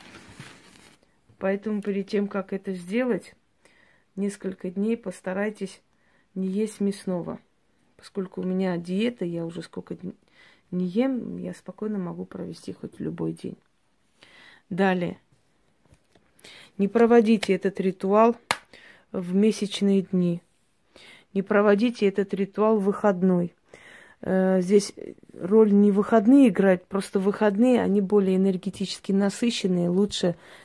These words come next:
не делать. Луна не имеет значения. Провести или под утро, или когда темнеет. Только, ну, то есть, э, не днем.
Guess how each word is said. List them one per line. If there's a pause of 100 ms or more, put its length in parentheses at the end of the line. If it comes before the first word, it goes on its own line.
(100)
не
делать. (340)
Луна
не
имеет
значения. (560)
Провести
или
под
утро, (720)
или
когда
темнеет. (1080)
Только,
ну, (100)
то
есть,
э,
не
днем.